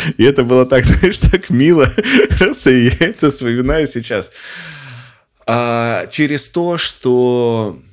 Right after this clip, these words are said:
ей очень многое можно. И я думаю, что я огребу ещё за фразу, которую я ей говорю, когда она говорит: "А можно?" Я говорю: "Варюш, тебе можно всё". И огребу за эту фразу, прям уже чувствую. Но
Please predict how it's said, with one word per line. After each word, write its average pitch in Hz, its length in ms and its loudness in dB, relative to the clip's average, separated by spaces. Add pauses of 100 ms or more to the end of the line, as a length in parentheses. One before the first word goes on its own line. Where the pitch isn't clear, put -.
ей 95 720 -4
очень 117 300 0
многое 110 480 2
можно. 82 680 -2 (680)
И 107 80 0
я 127 140 4
думаю, 135 260 2
что 120 160 -2
я 117 180 4
огребу 120 420 2
ещё 104 260 0
за 92 160 -2
фразу, 92 380 -2
которую 90 400 -2
я 85 80 2
ей 85 100 0
говорю, 87 300 -2
когда 85 260 -2
она 85 160 -4
говорит: 80 260 -6
"А 85 120 -2
можно?" 117 420 0
Я 87 80 -4
говорю: 90 160 -4
"Варюш, 85 300 -2
тебе 98 240 -4
можно 82 320 -4
всё". - 340 -10 (1160)
И 95 960 2
огребу 104 400 0
за 80 100 -4
эту 80 160 -6
фразу, 113 400 -2
прям 76 240 -10
уже 76 160 -10
чувствую. 85 480 -8
Но 87 480 0